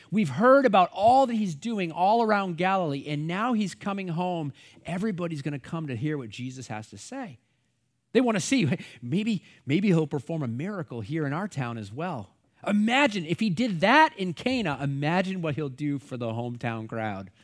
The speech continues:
right? This is the thought that was likely going through their minds. And so Jesus is there,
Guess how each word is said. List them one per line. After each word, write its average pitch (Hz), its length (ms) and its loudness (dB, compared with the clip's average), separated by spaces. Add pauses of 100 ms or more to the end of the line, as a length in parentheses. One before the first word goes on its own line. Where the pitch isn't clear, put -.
(280)
right? 127 300 -2 (480)
This 131 160 -6
is 143 80 -12
the 139 100 -10
thought 127 400 -8
that 120 100 -8
was 107 160 -14
likely 113 360 -8
going 98 260 -12
through 98 140 -16
their 98 100 -10
minds. 113 420 -14 (680)
And 196 100 -4
so 196 140 2
Jesus 175 640 0
is 180 180 -4
there, 135 320 0